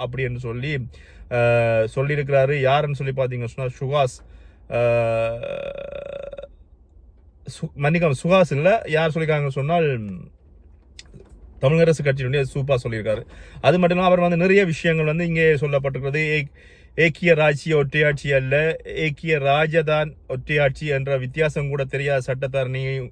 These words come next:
அ, சட்டத்தரணிகளுக்கு தெரியுமா?" அப்படின்னு சொல்லி,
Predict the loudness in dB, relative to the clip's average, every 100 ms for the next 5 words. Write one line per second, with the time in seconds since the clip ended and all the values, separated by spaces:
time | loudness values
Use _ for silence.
0 | -8 -8 -4 -4 -2 -2 0 -2 -2 -4
1 | -4 -4 -4 -2 -2 -2 -4 -8 -6 -8
2 | -6 -8